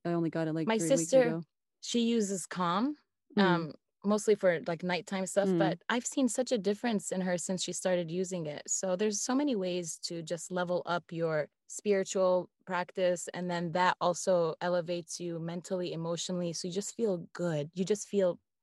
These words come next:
Speaker 2: what's the word? Maybe balanced, whatever it is, you know?
Speaker 1: Yeah, so in the end, detach yourself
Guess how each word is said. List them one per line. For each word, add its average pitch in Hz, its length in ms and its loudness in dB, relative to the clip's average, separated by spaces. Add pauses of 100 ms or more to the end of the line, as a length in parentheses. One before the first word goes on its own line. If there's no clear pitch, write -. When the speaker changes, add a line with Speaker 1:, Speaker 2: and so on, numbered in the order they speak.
Speaker 2:
what's 202 180 -4
the 180 100 0
word? 160 220 0
Maybe 190 240 0
balanced, 170 560 0
whatever 226 300 0
it 151 100 -2
is, 165 260 -8
you 175 100 -6
know? 185 240 -6 (300)
Speaker 1:
Yeah, 170 200 2
so 175 400 2 (140)
in 185 160 4
the 180 140 6
end, 185 300 2 (480)
detach 208 440 2
yourself 196 600 0